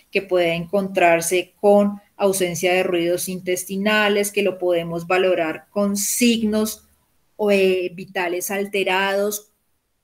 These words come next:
eh, que debemos valorar en ese momento, en ese paciente, en la región anal para, en anal, perdón, para descartar,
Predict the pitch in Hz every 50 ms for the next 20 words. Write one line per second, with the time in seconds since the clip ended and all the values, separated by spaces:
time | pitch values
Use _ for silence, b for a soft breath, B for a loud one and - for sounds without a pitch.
0 | _ _ - 202 196 190 190 190 - - 214 214 226 226 226 226 - _ _ -
1 | - - 214 202 202 196 208 220 233 233 226 240 233 226 240 240 233 214 196 190
2 | 190 190 196 202 208 214 208 208 208 208 214 214 202 196 185 185 180 - 196 190
3 | 196 196 196 214 214 - 220 202 202 - 208 190 180 175 170 175 190 202 208 208
4 | _ _ _ - 208 208 208 202 196 196 185 180 - - 185 175 175 180 180 180
5 | 185 196 202 208 208 208 208 - 220 214 214 208 202 - 196 202 196 190 190 185
6 | 190 185 185 185 202 196 220 214 202 202 214 247 233 240 208 208 196 180 180 175
7 | 170 - - 185 170 170 - - 170 170 165 170 170 -